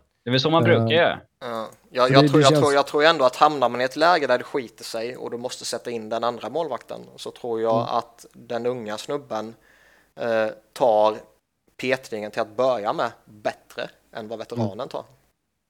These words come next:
Speaker 1: Mm, det är
Speaker 2: Absolut. Det är inte samma, alltså,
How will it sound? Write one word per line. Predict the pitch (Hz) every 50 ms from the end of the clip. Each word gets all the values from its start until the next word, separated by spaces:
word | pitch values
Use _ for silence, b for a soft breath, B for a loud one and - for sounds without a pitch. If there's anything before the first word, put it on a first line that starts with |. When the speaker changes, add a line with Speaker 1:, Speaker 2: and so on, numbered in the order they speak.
| _ _ _ _ _ _ _ _ _ -
Speaker 1:
Mm, | 120 120 123 127 139 151
det | 160
är | 113
Speaker 2:
Absolut. | - - - 117 113 113 110 - _ _ _ _ _ _ _ _ _ _ _
Det | - 123 131
är | 135 135
inte | 127 - - 127 110
samma, | - 135 123 117 117 117 117 113 113 113 113
alltså, | 110 107 - 120 113 107 104